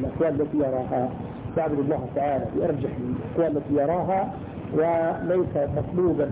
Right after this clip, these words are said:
منا أن نتبع إماما بعينه. وجميع أئمتنا أئمة هدى، ومن أحسن حسنات العلم أن المخطئ فيه له فيه أجر، أن المخطئ في العلم له فيه أجر. وأئمتنا كثر لله الحمد والمنة،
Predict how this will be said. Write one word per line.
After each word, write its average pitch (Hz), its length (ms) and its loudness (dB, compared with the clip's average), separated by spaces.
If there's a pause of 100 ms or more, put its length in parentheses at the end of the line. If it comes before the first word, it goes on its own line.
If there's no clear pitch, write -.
(100)
منا 143 340 0 (100)
أن 139 160 -2
نتبع 147 460 0 (220)
إماما 185 400 2
بعينه. 139 360 2 (800)
وجميع 160 680 0
أئمتنا 156 680 -2
أئمة 165 280 2 (100)
هدى، 190 760 2 (160)
ومن 156 280 -2
أحسن 160 320 -2 (140)
حسنات 147 340 0
العلم 185 440 0 (120)
أن 151 140 -2
المخطئ 151 640 2
فيه 180 500 6 (380)
له 156 280 4
فيه 165 220 4
أجر، 120 160 0 (760)
أن 151 120 2
المخطئ 165 380 2
في - 80 -4
العلم 175 340 2
له 160 220 0
فيه 131 120 2
أجر. 131 200 -4 (520)
وأئمتنا 196 600 0
كثر 180 320 -2 (260)
لله 156 200 4
الحمد 170 320 -2
والمنة، 165 380 2